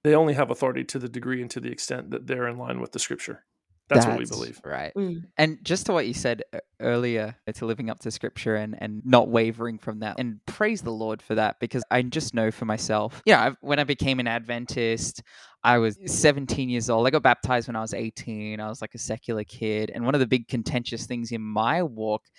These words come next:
Speaker 2: that I had to overcome in becoming an Adventist was giving up drinking. You know, I was seventeen, eighteen-year-old alcoholic. And even, like, I'm sitting there doing my baptismal vows, my last Bible study, basically.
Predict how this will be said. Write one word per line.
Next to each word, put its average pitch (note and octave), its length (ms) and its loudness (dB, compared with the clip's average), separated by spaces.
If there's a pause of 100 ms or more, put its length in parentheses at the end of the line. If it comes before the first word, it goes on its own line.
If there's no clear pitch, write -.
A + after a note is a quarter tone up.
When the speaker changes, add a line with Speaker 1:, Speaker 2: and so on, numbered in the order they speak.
(260)
Speaker 2:
that B2+ 200 6
I B2 220 6
had E3 320 4
to A#2 80 2
overcome G#2+ 460 -2
in G#2 100 -10
becoming G#2 360 -6
an G#2 80 -6
Adventist G#2 500 -6
was G#2+ 140 -2
giving A#2+ 280 2
up G2+ 140 -6
drinking. G#2+ 520 -10 (380)
You C#3+ 80 8
know, A2+ 80 8
I A2+ 40 6
was A#2 260 0
seventeen, C3 640 6
eighteen-year-old A#2+ 640 2
alcoholic. A2+ 920 0 (400)
And A#2+ 640 8 (100)
even, F3 340 6
like, B2+ 180 4
I'm B2 100 2
sitting C#3+ 520 2
there A#2 420 4 (260)
doing D3 360 6
my C3+ 160 4
baptismal A#2+ 920 2
vows, A2+ 640 0
my A2 160 0
last A#2 420 2
Bible A2 400 -2
study, - 480 -8
basically. - 800 -6